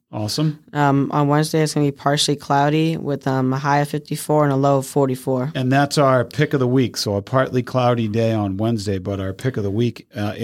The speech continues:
Speaker 1: and, and again, it's kinda sad if you're choosing for the last week of April, the pick of the week to be a day where it's fifty-four. It's definitely not a great week. So,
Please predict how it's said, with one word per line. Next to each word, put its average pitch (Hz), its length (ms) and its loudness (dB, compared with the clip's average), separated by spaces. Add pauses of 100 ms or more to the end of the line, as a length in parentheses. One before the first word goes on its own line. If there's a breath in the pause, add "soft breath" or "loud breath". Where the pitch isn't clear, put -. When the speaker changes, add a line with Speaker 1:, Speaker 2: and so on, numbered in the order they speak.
(160)
Speaker 1:
and, 120 260 -2 (120)
and 120 140 -4
again, 123 320 0
it's - 160 -6
kinda 160 260 2
sad 139 400 2
if 117 160 -4
you're 113 140 -2 (140)
choosing 135 600 0 (540 soft breath)
for 139 80 -4
the 120 100 0
last 139 380 2
week 143 160 0
of 113 120 -2
April, 123 360 0
the 104 280 -4 (220)
pick 143 200 0
of 120 60 0
the 113 60 2
week 131 280 2
to 104 100 -4
be 110 160 2
a 104 40 2
day 117 260 2
where 110 120 2
it's 98 160 -2
fifty-four. 117 960 0
It's - 180 -6
definitely 123 560 -2
not 107 300 -2
a 98 60 -6
great 110 320 -6
week. 117 340 -6
So, 92 360 -6